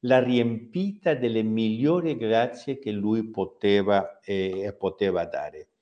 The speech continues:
per farla subito degna di essere Madre di Dio. Ora voi pensate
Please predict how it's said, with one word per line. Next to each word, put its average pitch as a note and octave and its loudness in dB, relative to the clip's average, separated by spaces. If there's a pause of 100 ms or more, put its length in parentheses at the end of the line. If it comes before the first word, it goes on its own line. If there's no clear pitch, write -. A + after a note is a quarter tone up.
(880)
per G#3 12
farla A3 6
subito F#3 2
degna A#2+ 4
di G2+ 0
essere G#2+ -2
Madre F#2 -2
di D#2+ -10
Dio. D#2 -10
Ora D3+ -2
voi G#3 0
pensate E3 -4